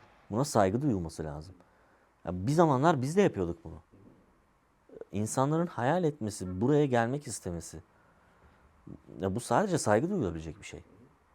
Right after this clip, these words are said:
O yüzden, e, böyle de yapılabilir bu iş gayet.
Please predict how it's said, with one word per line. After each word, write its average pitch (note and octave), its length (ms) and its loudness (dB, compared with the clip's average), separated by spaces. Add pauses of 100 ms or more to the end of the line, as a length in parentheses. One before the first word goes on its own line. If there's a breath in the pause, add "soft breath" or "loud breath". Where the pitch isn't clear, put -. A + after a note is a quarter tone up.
(760)
O G2+ 140 0
yüzden, C#3+ 340 0 (280)
e, - 40 -12 (540)
böyle G2+ 320 6
de G#3+ 60 6
yapılabilir E2 580 2
bu C#2+ 60 -6
iş B1+ 100 -8
gayet. - 340 -6